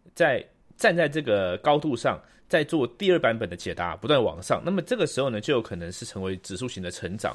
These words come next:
我们来看一下，呃，这一个有什么例子比较好，好理解哈？事实上，这个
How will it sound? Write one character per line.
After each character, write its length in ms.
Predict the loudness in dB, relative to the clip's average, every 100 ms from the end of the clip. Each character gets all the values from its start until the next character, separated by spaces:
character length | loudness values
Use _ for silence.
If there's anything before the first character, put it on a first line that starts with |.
| -6
我 60 |
们 100 | -4
来 60 | -4
看 180 | -2 -2
一 40 |
下， 200 | 2 0 0 -20 -20 -4
呃， 500 | 0 2 2 0 -4 -6
这 300 | 0 2 2
一 140 | -2
个 400 | 0 4 6 6
有 100 | 4
什 100 | 0
么 80 | -2
例 240 | -2 -2
子 200 | -4 -8
比 100 | -4
较 100 | 0
好， 380 | 0 0 -2 -6 -2
好 180 | 0 2
理 240 | 0 -4
解 240 | -4 -6
哈？ 160 | -6 -12 -14 -18 -4
事 120 | 0
实 40 |
上， 160 | 2 0 -4 -20 -20 _ _
这 140 | -2
个 100 | 0